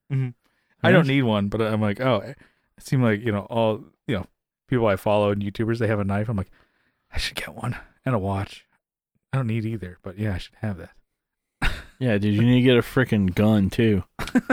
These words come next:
Speaker 2: Other than that, uh, I got that, that knife, uh, over the weekend, too.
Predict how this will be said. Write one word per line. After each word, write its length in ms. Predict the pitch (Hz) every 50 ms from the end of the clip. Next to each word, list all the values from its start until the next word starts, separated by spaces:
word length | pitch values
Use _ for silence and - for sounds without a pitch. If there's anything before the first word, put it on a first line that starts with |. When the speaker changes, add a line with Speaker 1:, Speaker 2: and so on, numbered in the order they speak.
| - - - 247 - - _ _ _ - - - - - - - - _ _ _ _ _ _ _ _ _ _ _ _ _ _ _ _ _ _ _ _ _ _ _
Speaker 2:
Other 200 | 131 139 156 151
than 80 | 131
that, 300 | 123 123 123 123 120 - - - _ _ _ _ _ _ _ _ _ _
uh, 60 | - 113
I 200 | 113 110 113 113
got 180 | 123 120 -
that, 340 | - 117 110 - - - -
that 220 | 113 104 98 -
knife, 380 | 98 110 110 107 104 - - -
uh, 220 | 104 101 98 101 78
over 180 | 107 104 101
the 80 | 101 101
weekend, 420 | 95 101 98 - - 98 95 92
too. 320 | - - 104 95 87 85